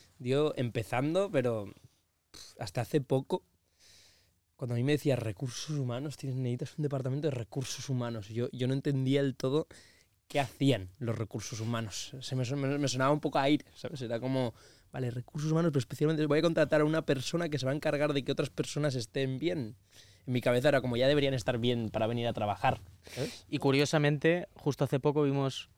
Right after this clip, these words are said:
Speaker 2: vamos, vi yo un vídeo de Gary Vee, esto que me gusta repetir conceptos de vídeos de YouTube, <laughs> que hablaba de, que hablaba de que, bueno, este tío, que para mí es de mis referentes número uno,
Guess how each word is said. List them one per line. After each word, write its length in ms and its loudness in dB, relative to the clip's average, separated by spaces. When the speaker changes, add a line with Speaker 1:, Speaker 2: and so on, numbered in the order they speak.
Speaker 2:
vamos, 220 0
vi 160 2
yo 240 4
un 160 0
vídeo 280 2
de 320 0
Gary 220 4
Vee, 240 4
esto 240 -8
que 60 -4
me 80 -2
gusta 240 0
repetir 360 0
conceptos 460 -2
de 60 -2
vídeos 160 0
de 100 2
YouTube, 260 2
<laughs> 580 0
que 80 4
hablaba 400 8
de, 300 8
que 100 4
hablaba 260 8
de 160 8
que, 360 2
bueno, 160 -2
este 200 0
tío, 220 8
que 200 6
para 140 6
mí 140 6
es 200 2
de 80 4
mis 140 4
referentes 400 4
número 260 6
uno, 300 6